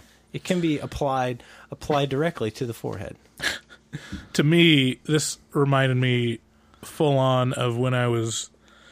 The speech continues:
Speaker 2: in middle school renting straight to V H S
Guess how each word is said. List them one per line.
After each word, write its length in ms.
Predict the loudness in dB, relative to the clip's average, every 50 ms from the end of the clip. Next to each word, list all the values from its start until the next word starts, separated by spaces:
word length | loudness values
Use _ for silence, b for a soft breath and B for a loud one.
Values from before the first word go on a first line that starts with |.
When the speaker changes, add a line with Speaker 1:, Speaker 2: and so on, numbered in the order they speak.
| B B B B B B B B B B B B B
Speaker 2:
in 200 | 0 2 4 4
middle 220 | 4 4 4 2 2
school 580 | 0 0 0 2 2 2 2 0 -2 -4 -8 _ -6
renting 760 | -2 0 2 2 0 0 0 0 0 2 2 0 0 -2 -4 -6 _ -10
straight 520 | -6 -6 -6 -4 0 2 2 2 2 2 0
to 80 | -4 -2
V 200 | 0 2 2 4
H 220 | 2 2 2 2
S 560 | 2 2 2 0 0 -2 -4 -4 -6 -8 -12